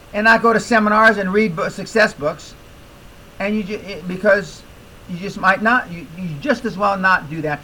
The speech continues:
'cause all you're gonna do is, is cause yourself frustration, uh, and anxiety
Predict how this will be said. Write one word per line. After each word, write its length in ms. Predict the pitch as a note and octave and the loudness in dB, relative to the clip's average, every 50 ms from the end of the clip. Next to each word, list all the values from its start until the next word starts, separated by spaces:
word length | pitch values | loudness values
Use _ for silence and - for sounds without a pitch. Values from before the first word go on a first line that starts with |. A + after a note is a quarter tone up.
| - - - | -12 -12 -10
'cause 120 | E3+ D#3+ | 0 2
all 140 | A3+ A3+ A#3 | 4 4 4
you're 100 | B3+ A#3+ | 4 2
gonna 140 | A#3+ A#3 G3+ | 0 -2 -2
do 180 | F3 G3 F#3+ | -4 -6 -6
is, 160 | F#3+ F3 - - | -6 -8 -8 -10
is 160 | D#3 D3 - | -10 -10 -4
cause 200 | - F3+ F3+ E3+ | -2 -2 -2 -2
yourself 280 | D3+ - C#3 B2+ B2 - | -4 -6 -6 -6 -6 -8
frustration, 720 | - - D3 - - - G#3 G#3 A3 G#3+ - A3+ A3 G#3+ G3+ - - - - - - - - - - - - - - - - | -6 -6 -6 -6 -6 -6 -2 -2 -2 -2 -2 -6 -6 -6 -8 -12 -18 -20 -20 -20 -20 -20 -20 -20 -20 -20 -20 -20 -20 -10 -6
uh, 500 | D#3 D3 D3 D3 C#3+ C#3+ C#3+ C#3+ D3 C#3+ - | -6 -4 -4 -2 -2 -2 -2 -4 -4 -6 -6
and 120 | E3+ F3 | -6 -4
anxiety 720 | F#3 G3 F#3+ F#3 D3+ F#3+ F3 F3 E3 D#3 D3 D3+ D3+ D3 | -4 -2 -2 -2 0 2 2 4 4 2 0 -2 -6 -8